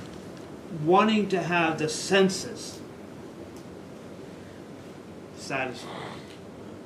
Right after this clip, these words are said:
And so Paul says this concerning the Judaizers in Galatians, "Are you so foolish?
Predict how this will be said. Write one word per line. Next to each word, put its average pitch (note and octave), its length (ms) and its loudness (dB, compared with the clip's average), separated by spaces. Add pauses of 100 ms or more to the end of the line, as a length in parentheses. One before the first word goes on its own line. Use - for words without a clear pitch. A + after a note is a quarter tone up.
(1000)
And C#3 80 -8
so D#3 200 0
Paul F3 360 4
says D3 360 -2
this C3+ 180 -2
concerning C3+ 500 -6
the A#2+ 100 0
Judaizers B2 760 2
in A#2 100 -6
Galatians, B2 460 0
"Are C3+ 40 0
you C#3+ 120 2
so C#3+ 160 -4
foolish? D#3+ 420 0